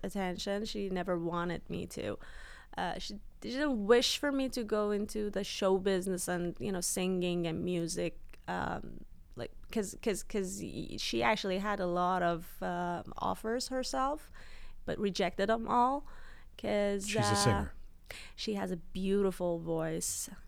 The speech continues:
Speaker 1: Yeah, she, she's actually more of a singer than I could ever be.
Speaker 2: Wow.
Speaker 1: Yeah, yeah, yeah. Yeah,
Speaker 2: S-, and
Speaker 1: true.
Speaker 2: so she, and yet she was not enthusiastic.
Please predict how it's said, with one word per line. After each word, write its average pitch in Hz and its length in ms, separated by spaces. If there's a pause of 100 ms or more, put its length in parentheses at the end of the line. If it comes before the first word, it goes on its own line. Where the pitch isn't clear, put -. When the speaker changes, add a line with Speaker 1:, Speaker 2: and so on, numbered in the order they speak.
Speaker 1:
Yeah, - 440
she, - 240
she's 320 320
actually 226 640 (440)
more 214 360
of 190 80
a 190 40
singer 175 420
than 170 160
I 170 160
could 175 240
ever 170 260
be. - 280 (160)
Speaker 2:
Wow. 101 680
Speaker 1:
Yeah, - 300 (440)
yeah, - 140 (320)
yeah. 208 100 (420)
Yeah, - 100
Speaker 2:
S-, 269 160 (100)
and 117 120
Speaker 1:
true. 359 80
Speaker 2:
so 131 140
she, - 380
and 120 200
yet 131 280
she 156 260
was 123 260
not 113 360
enthusiastic. 104 840